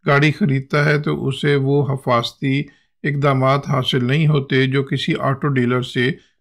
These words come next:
खरीदारी करते वक्त हासिल होते हैं। एक रिपोर्ट के मुताबिक एक हफ्ते के दौरान रियासती Department of Motor Vehicles ने दो सौ अट्ठाईस चोरी शुदा गाड़ियां बाजियाब की,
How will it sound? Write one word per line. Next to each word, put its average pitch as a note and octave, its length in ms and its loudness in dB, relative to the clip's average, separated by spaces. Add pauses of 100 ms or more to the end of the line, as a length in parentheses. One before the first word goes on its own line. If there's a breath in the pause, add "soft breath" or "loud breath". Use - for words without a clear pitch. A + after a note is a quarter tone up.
(140)
खरीदारी C3+ 460 2
करते B2+ 340 -2
वक्त B2 320 -4
हासिल C3 380 -4
होते B2+ 380 -4
हैं। A#2 260 -2 (880)
एक E3 200 0
रिपोर्ट F3 380 4
के F#3 80 4
मुताबिक D#3 540 2
एक D3 220 0
हफ्ते C#3 260 -4
के C#3 100 -4
दौरान C3+ 380 0
रियासती C3+ 520 0
Department C3 500 -4
of B2 160 -4
Motor B2 300 -4
Vehicles C3+ 400 -2
ने B2 200 -4 (440 soft breath)
दो D3+ 140 2
सौ E3 200 0
अट्ठाईस C#3+ 580 0
चोरी C#3 240 0
शुदा C3+ 280 -2 (120)
गाड़ियां B2 400 -2
बाजियाब A#2 520 -4
की, C3 200 -2